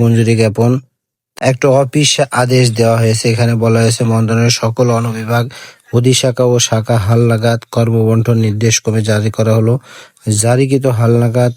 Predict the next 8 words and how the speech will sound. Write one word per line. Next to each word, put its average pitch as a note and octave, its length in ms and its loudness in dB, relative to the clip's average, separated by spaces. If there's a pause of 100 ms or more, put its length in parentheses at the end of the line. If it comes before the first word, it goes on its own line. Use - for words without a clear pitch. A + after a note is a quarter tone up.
কর্মবন্টন A2+ 640 0
অনুযায়ী A2 400 0 (100)
কার্যক্রম G#2+ 560 -2
গ্রহণের A2 380 0
জন্য A2 220 -2
অনুরোধ A2 280 -2
করা G#2 200 -2
হচ্ছে। G#2 260 -4